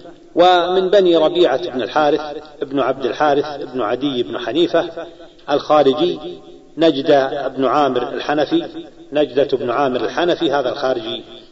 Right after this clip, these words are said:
الشهير، وهو نجدة بن عامر بن عبد الله بن سيار، هلك في السنة التاسعة والستين للهجرة. ومن بني حنيفة أيضًا الخارجي نافع بن الأزرق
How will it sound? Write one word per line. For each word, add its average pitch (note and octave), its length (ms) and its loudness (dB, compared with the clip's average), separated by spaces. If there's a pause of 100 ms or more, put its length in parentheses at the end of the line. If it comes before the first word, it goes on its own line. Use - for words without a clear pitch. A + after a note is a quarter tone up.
(140)
الشهير، F3+ 680 2 (320)
وهو D3+ 260 6
نجدة D3+ 480 2
بن A#2+ 140 -6
عامر D3+ 460 2
بن D3+ 180 -10
عبد C3 260 -4
الله C3+ 320 4
بن C#3 160 -6
سيار، B2 640 -4 (360)
هلك F3 340 4
في D#3 380 2
السنة C#3+ 340 0
التاسعة B2+ 540 -2
والستين C#3+ 840 0 (500)
للهجرة. F3 840 2 (540)
ومن F3+ 380 4
بني F#3 260 2
حنيفة D#3+ 680 0
أيضًا C#3+ 440 2
الخارجي D3 680 0
نافع D3 500 -2
بن A#2+ 140 -6
الأزرق E3 640 0